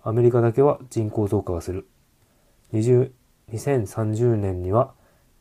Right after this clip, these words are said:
人口三点五億人、二千五十年には三点八億人まで人口が増えます。ちなみに、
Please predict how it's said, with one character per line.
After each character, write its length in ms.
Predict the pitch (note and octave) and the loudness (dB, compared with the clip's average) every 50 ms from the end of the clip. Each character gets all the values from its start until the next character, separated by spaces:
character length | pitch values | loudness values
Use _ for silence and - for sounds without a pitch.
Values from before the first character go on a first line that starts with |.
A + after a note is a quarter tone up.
| _ | _
人 240 | - - A2+ A2+ A2 | -8 -4 -4 -4 -4
口 340 | - - A2+ A2 G#2+ G#2+ - - | -4 0 0 2 2 0 -2 -6
三 260 | - B2 B2 A#2 G#2+ | -6 -4 -4 -4 -4
点 200 | - G#2 G2 F#2 | -4 -6 -6 -4
五 160 | - G2 G#2 | -2 -2 -2
億 200 | G2+ - - G2+ | -2 -2 -4 -4
人、 340 | G2 G2+ G2+ F#2+ G2+ - - _ _ _ _ _ _ _ _ _ _ _ _ _ _ _ - | -4 -4 -6 -6 -8 -12 -16 _ _ _ _ _ _ _ _ _ _ _ _ _ _ _ -10
二 60 | A2 | -6
千 240 | - C3+ C3+ A#2+ G2+ | -2 -2 -2 0 0
五 100 | G2+ G2+ | -2 0
十 180 | G#2+ A#2+ A#2 | 2 2 0
年 160 | G#2 G2+ F#2 F2 | 0 0 -4 -4
に 80 | F2+ | -4
は 180 | F#2+ G2+ - - _ _ _ _ _ _ _ _ _ _ _ | -4 -4 -4 -6 _ _ _ _ _ _ _ _ _ _ _
三 260 | - - C3 B2+ A#2+ | -8 -4 -2 -2 -2
点 120 | - G2+ E2+ | -2 -4 -6
八 220 | E2+ G2 - G#2 | -6 -4 -2 -2
億 180 | G#2 G2+ - G2+ | -4 -2 -2 -4
人 140 | G2+ G2+ | -4 -2
ま 100 | G2 A2+ | -2 -2
で 200 | A2+ B2+ - - _ _ - _ _ _ _ _ _ _ _ _ _ _ _ _ _ _ _ - | -2 -2 -4 -8 _ _ -20 _ _ _ _ _ _ _ _ _ _ _ _ _ _ _ _ -6
人 180 | - G#2+ G2 | -6 -6 -4
口 160 | F#2 - G2 | -2 -4 -2
が 160 | G2+ B2 A2 G2 | -2 -2 -2 -4
増 100 | G2 F#2 | -4 -6
え 40 | F2+ | -6
ま 140 | G2 F#2 F#2 | -6 -8 -10
す。 180 | - - _ _ _ _ _ _ _ _ _ _ _ _ _ _ _ _ _ _ _ _ _ _ _ _ _ _ _ _ _ | -10 -18 _ _ _ _ _ _ _ _ _ _ _ _ _ _ _ _ _ _ _ _ _ _ _ _ _ _ _ _ _
ち 140 | - - A2+ | -8 -4 -2
な 80 | G#2+ | -2
み 140 | G#2+ A2+ A2 | 0 0 0
に、 180 | A2+ B2 B2 | -2 -2 -4